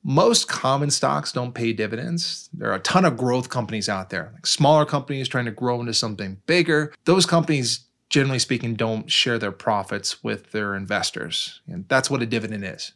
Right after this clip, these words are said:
"Hey, we made a profit on something. Here's some of those profits. Here you go. We don't need 'em." The companies that are most likely to pay dividends are your larger, well-established companies that are, generally speaking, beyond their significant growth phase. Here's the thing. E-,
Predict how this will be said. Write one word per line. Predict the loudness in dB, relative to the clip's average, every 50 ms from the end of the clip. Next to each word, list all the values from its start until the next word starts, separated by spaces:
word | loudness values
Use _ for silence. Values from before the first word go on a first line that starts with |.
| _ _ -16
"Hey, | -16 -16 -16 _ -16
we | -12 -10 -10
made | -8 -8 -8
a | -10
profit | -8 2 4 6 6 6 4 2 2
on | 2 4 4
something. | 4 4 4 2 2 2 2 2 0 -2 -6 -18 -20 -20 _
Here's | -6 -2 0 2 2 4 4
some | 4 4 4 4
of | 4
those | 4 4 4
profits. | 2 4 4 6 6 6 4 2 -2 0 2 2 2 2 0 -4 -10 -6
Here | -2 4 4
you | 4 4
go. | 4 2 2 2 0 -2 -2 4
We | 4 6
don't | 6 4 0
need | -2 -4 -6
'em." | -6 -8 -10 _ _ -4
The | -4 0
companies | 4 4 4 4 4 4 4 6
that | 6 6
are | 4
most | 4 2 2 2 2 2 2
likely | 2 0 0 0 0
to | -2 -2
pay | -2 -2 -4 -4 -4
dividends | -2 -4 -4 -2 -2 -2 -2 -2 -4 -4
are | -4 -2 -2 -2 -2
your | -2 -2 -4 -4 -4
larger, | -4 -2 2 4 6 6 6 4 2 0 0 2 2 0 0 -4 -6 -4
well-established | -2 -2 0 0 2 2 2 4 4 4 2 2 2 0 0
companies | 2 0 0 0 0 -2 -2 0 0 0 0
that | 0 0
are, | 0 0 0 -2 -4 -6 -8 -6
generally | -2 -2 2 4 4 4 4 2 2 0 2
speaking, | 0 2 2 0 -2 0 -2 -4 -2 -4 -4
beyond | -4 -2 -2 0 0 0 -2 -2 0 0
their | 0 2
significant | 2 2 2 2 2 0 -2 -2 -2 0 0 0 0 -2 -4 -6 -6 -8 -8 -4
growth | -4 -4 -4 -4 -6
phase. | -6 -4 -2 -2 -2 -2 -4 -6 -6 -6
Here's | -4 -2 -2
the | -2 -2
thing. | -4 -6 -8 -4
E-, | -6